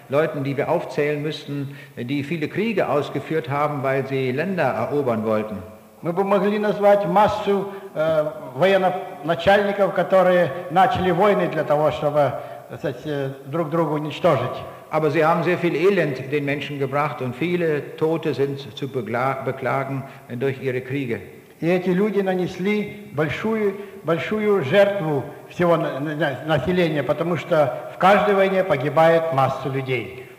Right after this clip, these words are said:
Speaker 1: Und wenn wir alle die, äh, mal zusammennehmen, die die Welt verändert haben, dann stellen wir fest, manche haben das recht positiv getan und es gibt viele, die haben die Welt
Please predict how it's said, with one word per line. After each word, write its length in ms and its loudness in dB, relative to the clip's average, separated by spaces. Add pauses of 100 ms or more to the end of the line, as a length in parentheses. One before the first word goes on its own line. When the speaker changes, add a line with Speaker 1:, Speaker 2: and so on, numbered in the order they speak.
(100)
Speaker 1:
Und 100 -4
wenn 140 0
wir 160 2
alle 180 4
die, 220 0 (120)
äh, 120 2
mal 180 0
zusammennehmen, 640 0
die 120 -2
die 100 -2
Welt 240 0
verändert 480 -2
haben, 320 -2 (260)
dann 120 -4
stellen 280 0
wir 80 -2
fest, 300 -4
manche 320 0
haben 220 0
das 360 -2
recht 240 -4
positiv 460 -2
getan 400 -2 (320)
und 160 -6
es 140 -4
gibt 180 -4
viele, 640 0
die 120 -2
haben 340 0
die 120 -4
Welt 280 0